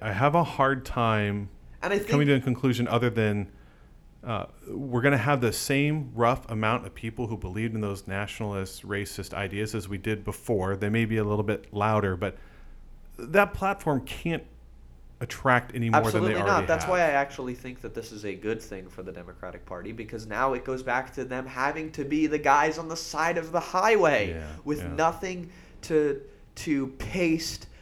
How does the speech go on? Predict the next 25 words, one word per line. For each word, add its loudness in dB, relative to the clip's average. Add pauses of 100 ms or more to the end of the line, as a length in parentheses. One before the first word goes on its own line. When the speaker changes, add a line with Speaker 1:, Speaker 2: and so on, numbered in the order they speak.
(100)
Speaker 2:
their 0
ideology -2
onto. -6
Speaker 1:
Yeah. -2 (580)
Speaker 2:
You, -6
you -8
can't -6
see -2
a -2
pol-, -6
<laughs> -10
who, -8
who's -10
gonna -6
challenge? -8 (640)
Are 4
we 4
gonna 0
see -4
President -4
Bannon? -4 (300)
No. -4 (520)
Speaker 1:
<laughs> -18
Speaker 2:
Absolutely -4
not. 0